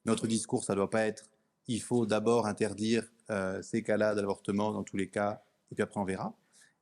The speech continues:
Mais ça doit être d'abord ce que fait, je pense, la Fondation Jérôme Lejeune, d'essayer de proposer des alternatives à des situations où l'avortement est la seule issue possible. Et donc de mieux accompagner,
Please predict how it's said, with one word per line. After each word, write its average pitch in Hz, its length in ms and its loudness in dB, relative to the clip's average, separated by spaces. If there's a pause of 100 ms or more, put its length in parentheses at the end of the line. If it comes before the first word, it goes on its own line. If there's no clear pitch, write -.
Mais 101 100 0
ça - 120 -2
doit 101 140 2
être 95 140 -2
d'abord 120 420 2
ce - 80 -14
que - 80 -8
fait, 113 180 -2
je 98 120 -4
pense, 98 300 -6
la - 140 -6
Fondation 98 360 -8
Jérôme 92 260 -8
Lejeune, 113 300 -2 (400)
d'essayer 107 260 0
de 98 80 -4
proposer 110 680 -2 (480)
des 95 680 -4
alternatives 107 760 -2 (760)
à 113 80 0
des 104 160 -2
situations 123 720 -4
où 117 80 0
l'avortement 104 480 0
est 135 40 0
la 101 100 -2
seule 123 200 -2
issue - 220 -6
possible. - 360 -12 (640)
Et 110 80 -2
donc 98 300 0
de 98 300 0
mieux 113 640 4
accompagner, 104 800 -2